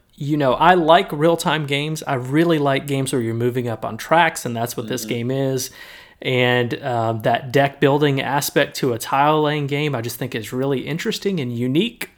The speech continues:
Speaker 1: I really enjoy this one.
Speaker 2: Yeah, it's, so, you know, do we do this on the podcast, or we did this, just do this on the
Speaker 1: I think we
Speaker 2: YouTube?
Speaker 1: talked about it on the podcast. We did a video
Speaker 2: Yeah.
Speaker 1: for it for sure,
Speaker 2: So
Speaker 1: but
Speaker 2: I didn't rate this super high because I,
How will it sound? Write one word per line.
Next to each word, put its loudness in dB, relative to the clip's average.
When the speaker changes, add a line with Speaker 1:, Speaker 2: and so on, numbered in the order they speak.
Speaker 1:
I 8
really 8
enjoy 4
this -2
one. -6
Speaker 2:
Yeah, 6
it's, -2
so, 6
you -6
know, -8
do -2
we 0
do 4
this -4
on -2
the -4
podcast, -2
or -8
we -8
did -14
this, -14
just -16
do -12
this -12
on -16
the -14
Speaker 1:
I -12
think -2
we 6
Speaker 2:
YouTube? 2
Speaker 1:
talked 6
about 6
it 4
on 0
the 0
podcast. -2
We 0
did 4
a 6
video 2
Speaker 2:
Yeah. -4
Speaker 1:
for 0
it -8
for -6
sure, -6
Speaker 2:
So 2
Speaker 1:
but 0
Speaker 2:
I 10
didn't 0
rate 2
this -4
super -8
high -6
because -10
I, -6